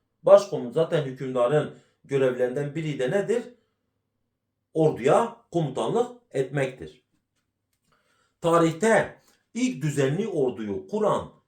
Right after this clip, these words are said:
Türk devleti Asya Hunlarıdır. Peki tarihte ilk düzenli orduyu kuran devlet hangisiydi? Akatlar. Bakın bunu karıştırmıyoruz. İçinde Türk yoksa sen kalkıp buna Asya Hun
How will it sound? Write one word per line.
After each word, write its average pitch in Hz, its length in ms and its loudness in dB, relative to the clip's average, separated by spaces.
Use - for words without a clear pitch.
Türk 220 220 -8
devleti 135 760 0
Asya 135 280 -2
Hunlarıdır. 78 600 -10
Peki 214 300 -4
tarihte 156 580 4
ilk 233 200 -6
düzenli 170 320 -2
orduyu 208 380 -2
kuran 190 380 -2
devlet 190 360 4
hangisiydi? 165 560 -4
Akatlar. - 580 -6
Bakın 123 260 -8
bunu 127 180 -8
karıştırmıyoruz. 95 800 -8
İçinde 175 440 -4
Türk 226 260 -8
yoksa 233 640 2
sen 196 260 2
kalkıp 139 480 0
buna 180 500 0
Asya 156 320 0
Hun 185 300 -6